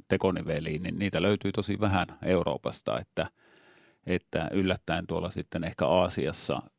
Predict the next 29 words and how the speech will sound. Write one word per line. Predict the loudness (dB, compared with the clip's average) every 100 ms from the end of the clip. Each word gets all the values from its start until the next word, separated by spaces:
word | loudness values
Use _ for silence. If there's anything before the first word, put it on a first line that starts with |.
| -20 -4
päin | 0 2 0
Intiassa, | -2 -4 -2 -4 -2 -4 -6 -6
jossa, | -10 -8 -10
tota, | -8 -4 -6 -6 _ _ _ _ _ _ _ -8
tietysti, | -6 -4 -6 -6 -12 -20 _ _ -20 -16 -14
tota, | -10 -6 -6 -4
väestö | 2 4 4 0 -2
on | 0 0
enempi | 0 0 -2
ja | -2 -2 -6 _ -16 -16 -16 -18 -14 -10
nämä | -6 -4
haasteet | 2 2 2 -2 -2
on | -4
suurempia, | 0 2 2 0 -2 -4
niin | -4 -4
siellä | -4 -2
on | -4
sitten | -6 -4 -2
enempikin | 0 -2 -4 -6 -8 -10 _ _ _ -2
tämän | -2 -2 -2
samantyyppisiä, | -2 0 0 2 0 0 -4 -2 -2
jossa | -4 -4 -6
on | 0
keskitytty | 2 2 0 -8 -8 -2
yhteen | -2 -2 -4 -6 -4
asiaan, | -4 -4 -6 -6 -8
niin | -4
enempi, | -2 0 0 -2 -6
että | -6 -4 -6